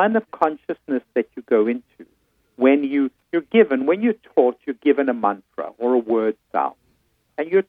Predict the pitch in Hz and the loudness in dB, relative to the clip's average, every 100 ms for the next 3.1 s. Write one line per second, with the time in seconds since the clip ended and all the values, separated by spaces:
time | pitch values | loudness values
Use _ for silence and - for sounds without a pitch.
0 | - 208 190 - 156 - 135 120 135 131 | 0 0 0 0 -2 -2 -12 -8 -8 -6
1 | 87 - - 98 98 104 _ _ _ _ | -12 -8 -2 0 -2 -8 _ _ _ _
2 | - 160 - 127 101 117 104 104 120 117 | 0 0 -2 -6 -6 -8 -12 -4 2 2
3 | 113 | 0